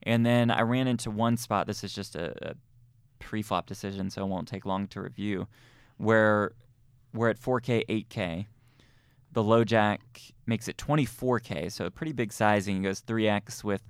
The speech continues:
one fifty-ish behind. So he's about twenty bigs, a little bit more.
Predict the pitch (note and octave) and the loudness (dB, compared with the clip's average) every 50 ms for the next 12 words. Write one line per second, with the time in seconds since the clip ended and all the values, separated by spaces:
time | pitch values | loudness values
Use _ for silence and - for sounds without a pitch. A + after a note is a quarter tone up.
0 | - - - - - - - - A#2 A#2+ A#2+ A2+ A#2 - A2+ - - A2+ G2+ - | -20 -20 -20 -20 -20 -20 -6 0 4 4 4 4 4 0 -2 -2 0 -2 -2 -2
1 | - - F#2+ G2 G#2 D#2 C#2+ C2+ - - B2 B2 C3 B2+ G#2 - - D#3 D#3 D#3 | -4 -8 -8 -4 -2 -2 -2 -2 -2 -2 0 2 2 0 0 2 4 6 6 6
2 | D3 - - - - B2+ A2+ A2 F#2+ - - - - - - - - G2+ A2+ A2+ | 4 2 -2 -4 0 2 2 2 0 0 -4 -6 -6 -8 -12 -10 -6 -4 -2 -2
3 | A2+ G2 G#2+ G2 - - C#2 - - | -2 -2 -2 -4 -4 -4 -6 -6 -8